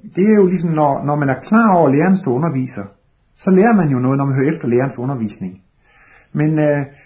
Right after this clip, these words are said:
man, man vil faktisk lære meget mere i livet, hvis man bliver opmærksom på, at man bliver undervist. Man kan altså, man lærer noget i alle fald. Det er ingen fare for det. Fordi hvis man, øh, ikke er klar over, at man bliver undervist, men alligevel oplever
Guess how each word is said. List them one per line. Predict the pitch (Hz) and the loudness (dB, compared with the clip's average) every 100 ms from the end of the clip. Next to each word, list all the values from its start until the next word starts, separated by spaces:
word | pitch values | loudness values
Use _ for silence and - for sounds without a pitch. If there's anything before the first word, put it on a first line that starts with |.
| _ _ _ _ _ _ _ _ - | _ _ _ _ _ _ _ _ -6
man, | 160 170 | -2 0
man | 170 170 | 0 4
vil | 214 220 | 2 2
faktisk | 226 - - | -2 -2 -6
lære | 165 180 165 | 0 0 0
meget | 151 180 190 | 0 2 2
mere | 180 190 | 2 0
i | 147 | -2
livet, | 139 175 120 107 | -4 -4 -6 -6
hvis | 131 | -8
man | 135 131 | -6 -4
bliver | 131 | -4
opmærksom | 123 123 143 190 - 147 - | -2 -4 -4 -4 -6 -10 -8
på, | 120 - _ _ - | -8 -10 _ _ -10
at | 117 | -8
man | 117 113 | -6 -6
bliver | 107 98 | -4 -2
undervist. | 113 113 95 - - _ _ _ _ _ _ _ _ _ _ - - - _ | -2 -4 -8 -12 -20 _ _ _ _ _ _ _ _ _ _ -20 -20 -20 _
Man | 165 | -2
kan | 180 190 | 2 2
altså, | 170 165 147 131 - - _ _ _ _ _ _ _ _ - | 0 -2 -4 -4 -6 -18 _ _ _ _ _ _ _ _ -6
man | 151 143 | -2 0
lærer | 135 220 220 | 4 4 4
noget | 147 151 | 4 4
i | |
alle | 120 110 - | 2 -2 -4
fald. | 127 113 | -6 -4
Det | 135 | -4
er | 160 | 0
ingen | 214 214 - | 4 4 2
fare | 131 156 | -2 -4
for | 120 - | -6 -6
det. | 104 - _ _ _ | -6 -6 _ _ _
Fordi | 131 - 151 - - | -8 -4 -6 -8 -6
hvis | 135 196 175 | -2 -2 0
man, | 135 131 127 | -2 0 0
øh, | 120 113 - | -2 -2 -2
ikke | 190 | 0
er | 214 - | 0 2
klar | 160 | 0
over, | 120 | 2
at | 117 | 0
man | |
bliver | 107 104 | 0 0
undervist, | 139 113 - | -2 -4 -6
men | 117 | -4
alligevel | 117 147 170 - | -2 -2 -2 -2
oplever | 131 143 123 | -2 -2 -4